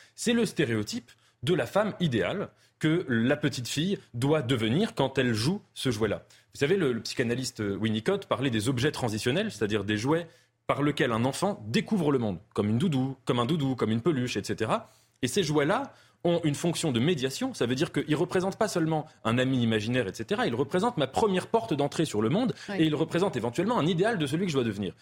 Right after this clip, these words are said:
Speaker 1: Et donc ça, c'était la première dimension de normes, de stéréotypes, de, euh, l'image d'une certaine femme parfaite, et cetera. Pourquoi c'était quand même un objet féministe ? Pour deux raisons. D'abord parce que Barbie, c'était la puissance, la puissance d'une femme adulte. C'était en anglais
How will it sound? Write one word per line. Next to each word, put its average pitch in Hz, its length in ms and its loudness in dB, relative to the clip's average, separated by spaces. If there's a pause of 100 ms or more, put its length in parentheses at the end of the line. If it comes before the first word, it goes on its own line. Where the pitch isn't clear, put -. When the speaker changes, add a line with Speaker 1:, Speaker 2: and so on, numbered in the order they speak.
(180)
Speaker 1:
Et 127 60 0
donc 156 180 0
ça, 277 240 0
c'était - 240 -2
la 143 80 2
première 190 340 0
dimension 139 460 -2 (240)
de 110 80 2
normes, 139 380 2 (200)
de 117 80 0
stéréotypes, 139 720 0 (260)
de, 156 420 0
euh, 117 80 2
l'image 135 460 2
d'une 127 160 0
certaine 131 300 -2
femme 117 180 0
parfaite, 156 380 -2
et 120 80 -4
cetera. - 260 -12 (560)
Pourquoi 254 320 2
c'était 156 240 -2
quand 139 100 2
même 117 280 2
un 113 120 2
objet 110 240 2
féministe ? 165 540 0 (120)
Pour 107 120 2
deux 107 100 4
raisons. 170 280 2 (340)
D'abord 156 320 2
parce 135 180 -2
que - 80 -4
Barbie, 110 360 -2 (180)
c'était 104 220 -4
la 95 80 0
puissance, - 640 -4 (180)
la 113 100 2
puissance 156 600 -2
d'une 110 160 -2
femme 107 200 0
adulte. 190 300 0
C'était 127 160 0
en 120 160 2
anglais 135 300 2